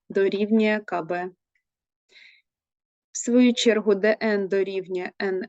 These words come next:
М, дорівнює М Б, дорівнює П Ц. Я на малюнку одразу покажу рівність рівність цих відрізочків.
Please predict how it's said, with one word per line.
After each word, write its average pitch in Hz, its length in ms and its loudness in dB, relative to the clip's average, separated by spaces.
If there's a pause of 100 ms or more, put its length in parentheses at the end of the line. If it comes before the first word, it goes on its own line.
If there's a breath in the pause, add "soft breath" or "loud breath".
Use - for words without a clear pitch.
(100)
М, 208 360 0 (260)
дорівнює 180 800 -2 (160)
М 208 200 2
Б, 175 380 -4 (1080)
дорівнює 202 720 0
П 196 180 -8
Ц. 175 300 -18 (2000 soft breath)
Я 247 140 0
на 220 120 4
малюнку 190 460 0
одразу 254 580 -4 (920)
покажу 208 440 -4
рівність 185 580 -6 (460)
рівність 190 500 -6
цих - 200 -6
відрізочків. - 800 -8